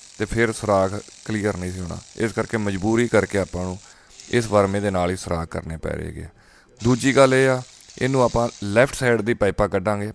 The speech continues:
ਪਹਿਲਾਂ ਰਾਈਟ ਸਾਈਡ ਦੀ ਨਿਕਲੀਆਂ ਸੀ, ਜੇਕਰ ਲੈਫਟ ਸਾਈਡ ਦੇ ਨਾ ਕੱਢਦੇ ਤੇ ਉਹ ਜਿਹੜੇ ਸਾਹਮਣੇ ਦੂਜੀ ਸਾਈਡ 'ਤੇ ਪਾਈਪ ਚਲੀ ਜਾਣੀ ਸੀ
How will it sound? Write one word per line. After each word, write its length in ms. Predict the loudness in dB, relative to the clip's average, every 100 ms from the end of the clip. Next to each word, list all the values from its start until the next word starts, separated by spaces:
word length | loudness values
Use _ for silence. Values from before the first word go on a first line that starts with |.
| -2
ਪਹਿਲਾਂ 260 | 0 2
ਰਾਈਟ 220 | 2 0 0
ਸਾਈਡ 220 | -4 -2
ਦੀ 100 | -2
ਨਿਕਲੀਆਂ 340 | -2 -4 -4
ਸੀ, 140 | -6 -12 -20 _ -6
ਜੇਕਰ 320 | -2 2 4
ਲੈਫਟ 300 | 4 2 2
ਸਾਈਡ 240 | 0 0 2
ਦੇ 120 | 0
ਨਾ 240 | 2 0
ਕੱਢਦੇ 320 | 0 -2 -2
ਤੇ 100 | -4 -4
ਉਹ 500 | 0 2 4 4 2
ਜਿਹੜੇ 300 | 0 -2 -2 -4
ਸਾਹਮਣੇ 420 | -6 -4 -4 -4
ਦੂਜੀ 300 | -4 -4 -4
ਸਾਈਡ 260 | -4 -4
'ਤੇ 140 | -4 -6
ਪਾਈਪ 320 | -4 -4 -4
ਚਲੀ 240 | -4 -4 -2
ਜਾਣੀ 200 | -4 -4
ਸੀ 160 | -8